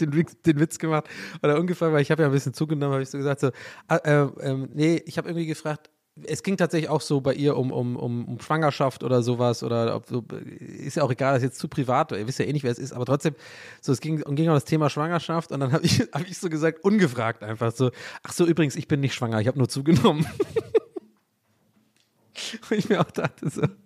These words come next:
warum, <laughs> warum sagst du das? Oh. Ja, ja. So, ich hab's übrigens nicht vergessen.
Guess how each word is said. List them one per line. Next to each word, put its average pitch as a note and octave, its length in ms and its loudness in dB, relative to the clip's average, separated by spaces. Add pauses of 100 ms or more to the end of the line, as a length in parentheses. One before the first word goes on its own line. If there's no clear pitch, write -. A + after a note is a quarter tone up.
(100)
warum, D3 460 4 (480)
<laughs> - 520 -4
warum E3 360 0 (160)
sagst B2+ 320 -2
du B2 80 -8
das? - 340 -18 (1080)
Oh. D3+ 360 2 (840)
Ja, A2+ 140 4
ja. F#2+ 220 0 (360)
So, D#3+ 140 4
ich D#3+ 140 6
hab's G3+ 120 2
übrigens G3+ 220 2
nicht G#3+ 160 4
vergessen. F#3 600 0